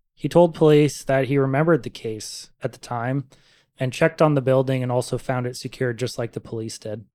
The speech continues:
Godwin also said he had gone across the street to the blacksmith shop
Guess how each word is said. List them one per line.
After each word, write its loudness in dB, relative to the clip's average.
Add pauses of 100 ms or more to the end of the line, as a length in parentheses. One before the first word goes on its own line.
(640)
Godwin 6
also 4
said 0
he -4
had 0
gone 2
across 0
the -18
street -4
to -8
the -4
blacksmith -4
shop -6